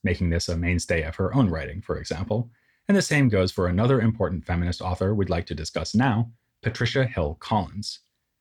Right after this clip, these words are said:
Her book, Black Feminist Thought, Knowledge, Consciousness, and the Politics of Empowerment,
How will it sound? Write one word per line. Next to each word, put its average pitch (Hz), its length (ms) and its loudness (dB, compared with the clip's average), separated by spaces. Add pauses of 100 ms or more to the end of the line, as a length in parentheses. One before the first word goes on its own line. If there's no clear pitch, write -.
(140)
Her 170 160 0
book, - 220 -8 (220)
Black 113 320 -2
Feminist 78 440 -4
Thought, 107 240 0 (320)
Knowledge, 120 400 2
Consciousness, 87 540 -2
and 92 120 0
the 80 60 0
Politics 101 480 -2
of - 60 -8
Empowerment, 107 640 2